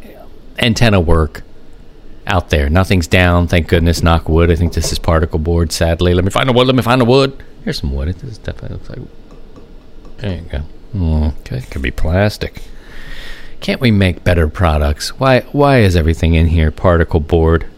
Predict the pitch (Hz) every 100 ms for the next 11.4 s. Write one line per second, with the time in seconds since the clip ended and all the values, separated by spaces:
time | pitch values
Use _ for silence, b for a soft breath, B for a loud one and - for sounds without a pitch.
0 | - B B B B B - 92 98 95
1 | 90 85 78 - - - - - - -
2 | - - - 143 156 123 135 139 135 139
3 | 117 117 117 113 117 104 117 - 135 110
4 | 107 104 98 - 98 98 92 95 95 -
5 | 101 104 110 110 107 - 120 120 98 113
6 | 113 123 110 98 107 170 143 98 82 -
7 | 80 78 78 - 101 107 B B B B
8 | B B B B B - 101 101 101 117
9 | - 135 113 107 101 101 101 95 92 -
10 | 101 92 92 90 92 87 90 95 - 87
11 | 80 78 80